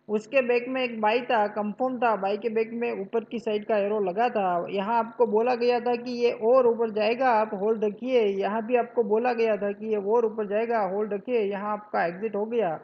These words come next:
तो software का main काम होता है कि आपको continue बोले, बोलता रहेगा कि आप hold रखिए,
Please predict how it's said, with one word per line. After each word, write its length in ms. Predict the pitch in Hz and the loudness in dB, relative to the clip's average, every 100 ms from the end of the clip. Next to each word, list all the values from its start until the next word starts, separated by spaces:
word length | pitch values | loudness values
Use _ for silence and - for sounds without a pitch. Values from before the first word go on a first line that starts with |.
| - _ _ | -16 _ _
तो 80 | 233 | -4
software 460 | 226 220 - 254 | -2 -4 2 0
का 140 | 247 254 | 2 -2
main 380 | 220 214 247 247 | -2 -4 -4 -4
काम 260 | 233 226 | -4 -2
होता 280 | 226 214 247 | -4 -2 -2
है 220 | 226 196 | 0 -4
कि 140 | 190 214 | -4 -4
आपको 260 | 208 - | -4 -8
continue 680 | 208 196 202 208 254 269 277 | -8 -6 -6 -6 -6 -4 -2
बोले, 340 | 220 214 247 262 220 | 2 4 4 2 0
बोलता 420 | 190 202 226 254 | 0 -2 0 0
रहेगा 420 | 254 214 196 180 170 | 0 0 -2 -2 -4
कि 300 | 175 226 214 _ _ _ | -6 -10 -10 _ _ _
आप 240 | - 233 247 | -2 -2 0
hold 360 | 190 202 247 220 | 2 4 4 2
रखिए, 440 | 220 233 269 285 | -2 -4 -2 -2